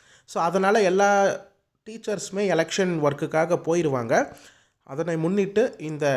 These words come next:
first standard to ninth ஸ்டாண்டர்ட் ஆனுவல் எக்ஸாமை ரொம்ப சீக்கிரமாவே வந்து நடத்தி முடிக்கணும்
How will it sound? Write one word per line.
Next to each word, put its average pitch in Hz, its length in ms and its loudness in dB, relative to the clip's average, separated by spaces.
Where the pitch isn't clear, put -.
first 139 220 -10
standard 196 320 0
to 180 100 -4
ninth 156 300 -4
ஸ்டாண்டர்ட் 143 280 -4
ஆனுவல் 143 420 0
எக்ஸாமை 156 420 -4
ரொம்ப 202 500 0
சீக்கிரமாவே 185 680 0
வந்து 151 240 -2
நடத்தி 160 340 -6
முடிக்கணும் 143 640 -2